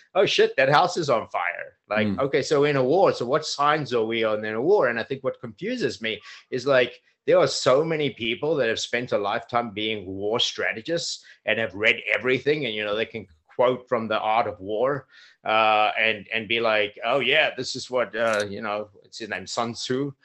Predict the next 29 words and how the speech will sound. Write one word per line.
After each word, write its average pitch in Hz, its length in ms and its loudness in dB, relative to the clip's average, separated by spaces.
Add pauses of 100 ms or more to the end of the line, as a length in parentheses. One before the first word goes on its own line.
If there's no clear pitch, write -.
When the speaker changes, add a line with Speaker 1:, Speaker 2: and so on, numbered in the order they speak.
(240)
Speaker 1:
uh, 120 260 4
would 123 160 -2
say 139 280 2
about 123 280 2
this - 180 -4
moment 123 400 0
that 117 180 -2
we're 110 180 0
in." 143 220 -2 (340)
And 139 400 4
yet, 123 500 2 (140)
um, 123 480 2
I 123 80 0
just 135 280 -2
basically 143 500 0
see 151 280 -4
people, 131 480 -2
and 117 100 -2
they 120 120 2
haven't 131 380 0
made 123 280 2
the 127 80 -2
connection 135 600 -4
that 101 200 -4
there 107 260 0
are - 20 -8 (140)
food 175 220 2
shortages, 101 840 -2
um, 98 260 -6